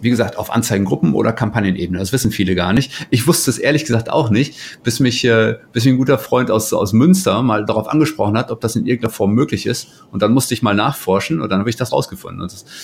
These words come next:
äh, wie gesagt, viele wissen es gar nicht, dass das überhaupt möglich ist. Also finde ich auch eine super Möglichkeit, das noch weiter zu erweitern und für andere nutzbar zu machen.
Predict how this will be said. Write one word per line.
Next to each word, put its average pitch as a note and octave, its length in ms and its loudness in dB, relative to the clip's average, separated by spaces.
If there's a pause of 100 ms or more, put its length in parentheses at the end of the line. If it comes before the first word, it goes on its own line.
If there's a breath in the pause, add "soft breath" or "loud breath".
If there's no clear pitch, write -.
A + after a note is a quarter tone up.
(220 loud breath)
äh, G2 240 -2
wie G#2+ 60 -6
gesagt, A2+ 180 -2
viele B2 220 -2
wissen B2 180 -2
es - 80 -10
gar - 100 -4
nicht, G#2 160 -8
dass A2+ 80 -8
das G#2 140 -6
überhaupt G#2+ 240 -4
möglich - 280 -4
ist. - 200 -18 (160)
Also G2+ 280 -4 (320 loud breath)
finde C3 200 0
ich A#2+ 100 -4
auch A#2+ 120 0
eine A#2 100 2
super B2+ 200 0
Möglichkeit, A2 680 -2
das - 160 -2
noch G#2 200 -4
weiter G2+ 240 -2
zu - 160 -8
erweitern G#2+ 440 -2
und A2 100 -4
für - 140 -4
andere G2 180 2
nutzbar F#2 320 -4
zu - 140 -14
machen. - 260 -16